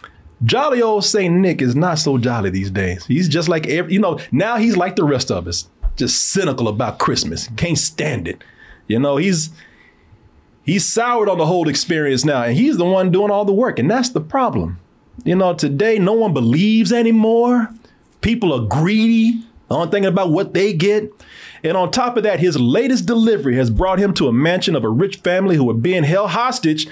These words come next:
by terrorists who have l-, clearly lost the Christmas spirit. And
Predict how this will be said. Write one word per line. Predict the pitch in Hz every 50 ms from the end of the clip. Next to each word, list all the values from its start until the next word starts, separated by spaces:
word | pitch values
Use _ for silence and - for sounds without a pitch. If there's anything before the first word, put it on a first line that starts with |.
| - - - - -
by | 156 160 175
terrorists | 170 - - 240 233 208 170 131 123 123 123 - - - - - - - - - _ _ _ _ _ _ _ _
who | - 170 147
have | 156 147 117 107
l-, | 110 120 240 - -
clearly | - - - 349 392 330 190 127 113
lost | 110 113 165 190 135 - -
the | 131
Christmas | 123 - 143 - - 107 95 -
spirit. | - - 147 170 - - - - - _ _ _ _ _ _ - - - - - - - - - - _ _ _ _ _ _ - -
And | 208 233 220 156 127 - 80 -